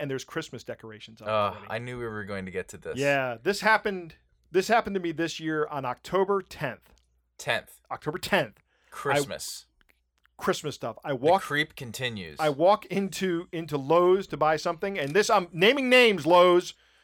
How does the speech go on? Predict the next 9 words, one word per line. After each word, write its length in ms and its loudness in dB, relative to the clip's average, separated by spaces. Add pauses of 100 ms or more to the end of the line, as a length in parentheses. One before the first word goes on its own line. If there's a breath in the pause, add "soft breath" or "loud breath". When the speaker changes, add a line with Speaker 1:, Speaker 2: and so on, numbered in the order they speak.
(180)
Speaker 1:
Stop 440 6
this. 360 -2 (560 soft breath)
I 100 2
go 220 4
into 140 2
Lowe's, 540 6 (300 soft breath)
and 360 0 (200)
there, 380 4
I'm, 160 -4